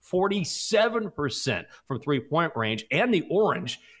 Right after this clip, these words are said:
get their first win over a top ten team. You wouldn't think this with a traditional basketball program like Syracuse, but first win of our top ten teams since beating Duke back in twenty nineteen. So it's been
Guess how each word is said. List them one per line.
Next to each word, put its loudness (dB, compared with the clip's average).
get 0
their 2
first -2
win 0
over -2
a -2
top -2
ten -4
team. -4
You -4
wouldn't -6
think 0
this 0
with -4
a -2
traditional -4
basketball 0
program -2
like -2
Syracuse, -2
but -12
first 0
win 0
of -2
our 0
top -2
ten -2
teams -2
since -8
beating -4
Duke -2
back -4
in -8
twenty -6
nineteen. -4
So -10
it's -14
been -2